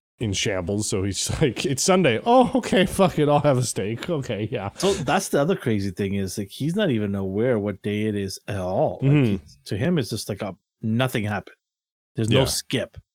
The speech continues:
Speaker 2: right? And along that process, he's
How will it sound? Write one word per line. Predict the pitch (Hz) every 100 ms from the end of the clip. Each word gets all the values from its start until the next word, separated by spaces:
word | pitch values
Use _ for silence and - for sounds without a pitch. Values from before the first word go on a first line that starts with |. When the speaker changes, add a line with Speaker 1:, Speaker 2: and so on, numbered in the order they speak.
| _
Speaker 2:
right? | 110 107 123 - - _ _ _ _ -
And | 127 120 120 _
along | 139 131 151 196
that | 151 113 - _ _ _ _ _ _
process, | - 127 139 - 104 101 -
he's | 113 107